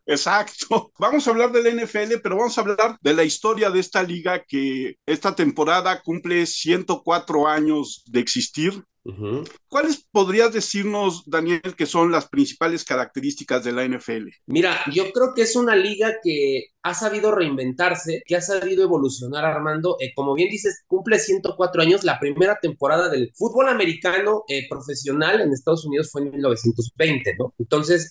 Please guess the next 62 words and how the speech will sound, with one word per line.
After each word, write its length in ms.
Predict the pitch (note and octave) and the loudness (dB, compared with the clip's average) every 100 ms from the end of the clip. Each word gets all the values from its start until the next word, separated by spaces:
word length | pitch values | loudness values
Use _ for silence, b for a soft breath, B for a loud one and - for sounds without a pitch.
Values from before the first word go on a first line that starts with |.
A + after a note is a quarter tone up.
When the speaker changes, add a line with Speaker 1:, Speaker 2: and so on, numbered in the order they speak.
| - | -2
Speaker 2:
es 160 | D#3+ E3 | -2 2
cierto 380 | G3 G3 A3 | 2 2 0
que 100 | G3 | 2
no 100 | E3 | 2
se 160 | E3 F#3 | 2 0
conocía 480 | D#3+ C#3+ B2+ D#3 D3+ | -2 -2 -2 -6 -4
como 220 | C#3+ B2+ | -2 2
N 160 | B2+ C#3 | 2 0
F 240 | C3 B2 | 0 0
L, 240 | C3 E3+ F#3+ | 2 0 -4
ya, 120 | B2 A#2+ | -6 -2
ya 80 | B2 | 0
lo 80 | |
íbamos 240 | B2+ B2+ B2 | 0 0 -4
platicando, 520 | A2+ - - B2+ C3+ | -8 -12 -2 0 4
no 260 | B2+ C#3 D3 | 4 4 4
como 260 | F#3 E3 C3+ | 4 6 4
la 180 | A2+ - | 2 -4
conocemos 440 | A2+ G#2+ B2 A#2 G#2 | -8 -6 -6 -6 -2
ahora, 300 | G#2 B2 D#3 | 2 2 2
porque 160 | - | -4
está 160 | - A2+ | -4 -2
la 100 | A2+ | 0
historia 300 | G#2+ A2+ A2 | -2 -2 -2
también 220 | G2 G2+ | -6 -6
de 100 | G#2 | -2
la 120 | F#2 E2+ - | 0 -2 0
A 160 | G2 | 0
F 200 | G2+ - | 0 -2
L 280 | G2+ A2 A2 | 0 2 2
y, 80 | F#2+ | 0
bueno, 220 | G2+ G2 | -4 -6
la, 180 | F2 E2 - | -8 -6 -2
la 140 | G#2+ | -2
fusión 500 | - G2+ C#3+ E3 E3 | -2 -2 2 2 2
y 60 | C3 | 2
la 80 | |
llegada 260 | A2+ A2+ C#3+ | 0 0 0
del 100 | C3 | 0
Super 280 | A#2+ - A2 | -2 -2 0
Bowl. 220 | C#3+ - - | 2 0 -2
Pero 180 | - - | 2 2
creo 160 | G#3+ A#3 | 2 2
que 80 | B3 | 0
hoy 100 | A#3+ | 0
en 100 | A3+ | 0
día 120 | A3+ | -2
es, 100 | A3 | -2
es 160 | G3 A3+ | -4 -2
una 160 | A3+ | 0
liga 300 | G3+ G#3 G#3+ G#3+ | 2 0 -2 0
que, 220 | F3 D#3 - - | -2 -2 -8 -12
justo 360 | - A3 A3+ | -6 -2 2
lo 140 | B3+ A3+ | 4 4
que 80 | F#3+ | 4
decías 320 | E3+ G3+ G3+ | 4 2 2
al 140 | G3 | 2
inicio, 340 | F3+ A3 - D3 | 2 0 2 6
¿no? 140 | F3 | 6
No, 80 | F3+ - | 6 2
no 80 | |
sé 120 | E3+ | -2